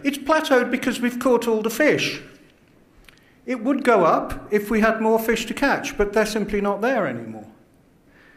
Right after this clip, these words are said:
Um, then we have, uh, carbon dioxide, which you see rising and accelerating up here. The acidification of the oceans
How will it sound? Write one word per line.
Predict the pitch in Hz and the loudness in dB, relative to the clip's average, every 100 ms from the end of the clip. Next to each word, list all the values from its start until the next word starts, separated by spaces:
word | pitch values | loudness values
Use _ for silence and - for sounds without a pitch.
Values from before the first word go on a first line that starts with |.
| _ _ _ _ _ _ _ - - _ | _ _ _ _ _ _ _ -20 -20 _
Um, | 190 202 202 202 170 | 0 2 0 -4 -2
then | 233 254 240 | 2 2 0
we | 220 | 0
have, | 208 208 202 | 2 0 2
uh, | 208 185 | 0 0
carbon | - - 180 180 | 0 0 0 0
dioxide, | 175 190 - - 226 220 226 226 - 160 | 2 2 0 -4 -2 0 0 0 -6 -10
which | 156 - | -10 -10
you | |
see | 165 - 185 | -10 -8 -4
rising | 180 190 190 185 196 196 | -2 0 0 0 -2 -4
and | 151 139 | -4 -6
accelerating | 139 139 185 190 190 185 180 175 | -8 -4 -2 0 0 -2 -2 -4
up | 165 165 - | -2 -4 -4
here. | 180 180 180 180 - - - _ - | 0 2 0 -2 -12 -18 -20 _ -4
The | 175 165 - - | -2 -4 -8 -10
acidification | 160 - - 233 220 220 214 - 214 208 - 190 180 - | -10 -10 -6 -6 -6 -8 -10 -4 -2 -2 -2 -2 -4 -4
of | 170 - - | -6 -6 -8
the | 160 151 - | -6 -6 0
oceans | 202 208 - 214 202 208 208 - - | 0 0 0 2 2 2 2 -2 -6